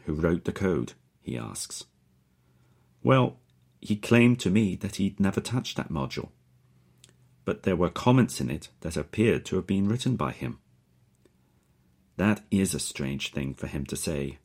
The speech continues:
says Collins, puzzled, rubbing his jaw. "He most certainly did work on that code.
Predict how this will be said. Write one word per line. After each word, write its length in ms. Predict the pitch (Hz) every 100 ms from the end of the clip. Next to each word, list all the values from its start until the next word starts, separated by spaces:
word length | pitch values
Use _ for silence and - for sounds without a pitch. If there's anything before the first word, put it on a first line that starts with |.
| _
says 240 | - 65
Collins, 460 | - - 65 62 64
puzzled, 420 | - 65 65 62 - _ _ _ _
rubbing 360 | 76 71 67 65
his 200 | 67 -
jaw. 360 | 73 65 65 - _ _ _ _ _ _
"He 140 | - 113
most 260 | 80 78
certainly 360 | - 85 80 87
did 400 | - 78 82 95
work 300 | 69 53 -
on 100 | 65
that 220 | 71 69
code. 320 | - 85 113